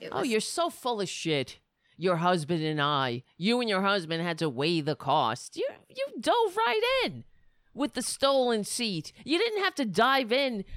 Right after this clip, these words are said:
Speaker 2: you know, so eagerly.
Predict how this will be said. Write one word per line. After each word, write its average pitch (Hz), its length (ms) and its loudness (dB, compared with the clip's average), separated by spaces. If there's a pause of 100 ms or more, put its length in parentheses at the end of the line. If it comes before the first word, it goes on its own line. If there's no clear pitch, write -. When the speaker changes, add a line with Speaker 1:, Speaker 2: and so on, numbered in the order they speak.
(100)
Speaker 2:
you 214 200 -4
know, 160 240 0 (180)
so 262 600 2
eagerly. 233 1120 0